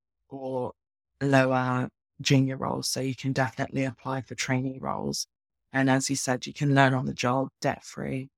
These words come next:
And then once you've finished, you can always decide that actually you want to change and go into something else. Or this might ignite your passion and you might be like, "Actually, I want to go back to university and study and become an optometrist." So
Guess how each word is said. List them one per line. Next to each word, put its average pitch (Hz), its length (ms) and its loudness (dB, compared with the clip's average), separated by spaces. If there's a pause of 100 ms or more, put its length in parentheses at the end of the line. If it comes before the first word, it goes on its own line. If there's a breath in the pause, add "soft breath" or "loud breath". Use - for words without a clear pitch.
(200)
And 139 100 -2
then 139 140 2
once 139 320 4
you've 135 100 -2
finished, 135 420 0
you 143 120 -2
can 143 160 -2
always 135 360 2
decide 131 500 -2
that - 120 -2
actually 135 400 0
you 143 140 -4
want 139 160 0
to 131 40 -2
change 156 520 4 (520)
and 135 280 4 (240)
go 139 160 6
into 131 160 2
something 131 480 -2
else. 151 380 2 (380)
Or 147 220 8
this 151 260 2
might 147 220 6
ignite 135 280 2
your - 100 -4
passion 135 340 0
and 143 100 -4
you 139 40 -20
might 139 160 -8
be - 80 -6
like, - 180 -2
"Actually, - 360 0
I 135 80 4
want 143 200 2
to 139 60 -2
go - 380 0 (220)
back - 220 6
to - 160 -2
university 139 600 0
and 139 120 -2
study 135 280 -4
and 139 120 0
become 139 240 -2
an 139 60 0
optometrist." - 720 0 (460)
So 135 500 6